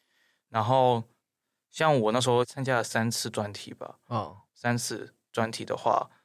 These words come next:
Speaker 1: 里面有一些内容，你也可以把当你申请大学的 essay 的内容来写。
Speaker 2: 一个延续使用的概念。
Speaker 1: 对，像我有几个大学的 essay，就是拿我 Ocean Challenge 那个经验来写。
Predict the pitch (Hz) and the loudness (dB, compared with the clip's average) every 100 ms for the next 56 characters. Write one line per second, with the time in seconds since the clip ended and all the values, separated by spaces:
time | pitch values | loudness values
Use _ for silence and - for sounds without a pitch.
0 | _ _ 123 117 151 123 117 139 147 127 | _ _ 0 2 4 4 2 2 2 2
1 | 113 87 - 120 117 117 113 107 104 110 | 0 -6 -2 -2 0 -2 -2 -4 -4 -10
2 | _ _ _ - 117 120 107 107 - 143 | _ _ _ 0 2 2 -2 -10 -4 -2
3 | 123 110 131 120 117 113 110 - 101 107 | -2 0 0 0 -2 0 0 0 -4 -2
4 | 110 101 - 98 90 - - - - _ | 0 0 -4 -10 -12 -8 -8 -8 -14 _
5 | _ _ 139 123 107 123 120 123 - 175 | _ _ 0 2 2 -2 -4 -4 -6 -6
6 | 131 - 87 110 98 90 87 82 127 113 | -8 -8 -6 -4 -4 -4 -4 0 2 2
7 | 107 165 160 139 127 123 131 127 123 120 | 2 2 2 0 2 4 6 4 2 -2
8 | 110 123 127 113 104 98 110 107 110 - | 0 2 2 0 -2 -2 -2 -4 -4 -2
9 | 127 113 110 113 113 117 113 - 107 104 | 0 2 2 2 2 2 0 0 -2 -2
10 | 101 107 110 104 - 110 120 104 110 104 | -4 -4 -4 -4 -4 0 0 -2 -6 -6
11 | - - - | -6 -8 -12